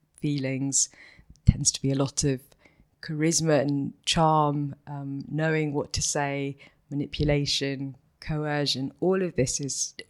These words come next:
different aspects, different facets of narcissism. Um, and it is that the healthy masculine expression would be confidence.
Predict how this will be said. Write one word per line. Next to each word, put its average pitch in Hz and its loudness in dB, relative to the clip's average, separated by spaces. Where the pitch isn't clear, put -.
different 185 2
aspects, - -2
different - -4
facets - -2
of 131 -8
narcissism. 143 -2
Um, 131 -2
and 143 0
it - -2
is 175 2
that - -4
the 143 -2
healthy 143 -2
masculine 139 -4
expression 143 -6
would 147 -6
be - -6
confidence. - -6